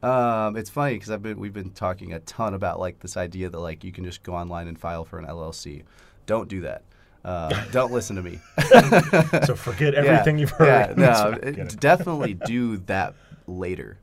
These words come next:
Speaker 1: Um, and that's something I still struggle with.
Speaker 2: Mm.
Speaker 1: Um, so if, if I, if anyone takes anything away from this is pursue the idea as if it already exists. Um, don't worry about the, the technicalities,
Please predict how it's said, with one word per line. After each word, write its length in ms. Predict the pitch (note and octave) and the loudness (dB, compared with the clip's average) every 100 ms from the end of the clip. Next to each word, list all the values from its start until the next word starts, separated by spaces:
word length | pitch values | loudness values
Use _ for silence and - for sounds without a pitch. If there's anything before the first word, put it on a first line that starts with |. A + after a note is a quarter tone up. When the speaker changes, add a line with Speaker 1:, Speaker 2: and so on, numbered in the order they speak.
| _ | _
Speaker 1:
Um, 360 | G2+ F#2+ F2 F2+ | -6 -4 -4 -4
and 100 | G2 | -2
that's 180 | B2+ | -2
something 260 | - C#3+ B2 | -4 -6 -4
I 60 | F#2 | -6
still 420 | - - A2 G2 | -6 -8 -6 -6
struggle 400 | G2 G2 F2+ D#2 | -6 -8 -8 -10
with. 280 | - F#2+ - _ | -14 -18 -20 _
Speaker 2:
Mm. 280 | G2+ G2 E2+ | -10 -8 -8
Speaker 1:
Um, 320 | F#2+ G2 F2+ | -6 -6 -6
so 180 | F#2 G#2+ | -6 -6
if, 100 | G2 - | -6 -8
if 160 | G2+ | -10
I, 80 | G2 | -6
if 220 | A2 G2 - | -8 -10 -12
anyone 380 | A2+ C3+ C3+ B2 | -6 -4 -4 -4
takes 300 | A#2+ G#2 - _ - | -6 -10 -12 _ -6
anything 400 | C#3+ D#3+ C3 G#2+ | -2 -2 -4 -6
away 220 | G2 F2+ | -6 -6
from 180 | F2+ F2+ | -8 -10
this 260 | F2+ E2+ - | -10 -10 -12
is 400 | G2 F#2+ F2 - - _ _ - | -8 -8 -8 -14 -20 _ _ -16
pursue 560 | - A#2+ - - C3+ | -8 -6 -6 -4 -4
the 180 | D#3+ D3+ | -2 0
idea 420 | B2 G#2+ G2+ A2 | 0 0 -4 -4
as 220 | G2+ F#2 F#2+ | -2 -4 -6
if 140 | F#2+ | -8
it 80 | F#2+ | -4
already 280 | F2+ F2 E2 | -4 -4 -10
exists. 520 | D#2 - A1 - - _ _ | -14 -16 -14 -16 -18 _ _
Um, 380 | F#2+ F2+ F2 E2 | -8 -6 -8 -10
don't 240 | - A2 B2+ | -4 -4 -2
worry 320 | G#2+ G#2+ G#2 | -4 -4 -4
about 440 | G2 F#2+ F#2 F2+ - | -4 -2 -2 -4 -8
the, 200 | F#2 F2+ | -12 -10
the 80 | G2 | -12
technicalities, 1000 | - F2+ F2 D#2+ D#2+ E2+ E2+ D#2+ D#2+ | -10 -10 -10 -10 -8 -8 -8 -8 -10